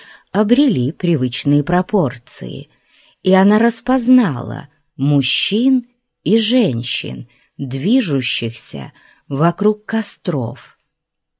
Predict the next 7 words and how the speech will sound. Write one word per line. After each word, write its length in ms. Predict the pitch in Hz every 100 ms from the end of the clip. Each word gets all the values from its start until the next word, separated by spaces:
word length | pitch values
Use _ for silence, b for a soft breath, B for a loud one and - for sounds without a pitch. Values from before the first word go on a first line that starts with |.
| _
Красный 520 | 151 143 123 139 127
свет 560 | - 135 170 196 - b b b -
отблескивал 1080 | 151 135 139 156 214 - - - 135 131
на 200 | 135 143
украшениях 720 | 151 151 151 - 185 185 180 -
из 220 | 180 -
серебра 720 | - 151 139 127 139 170 196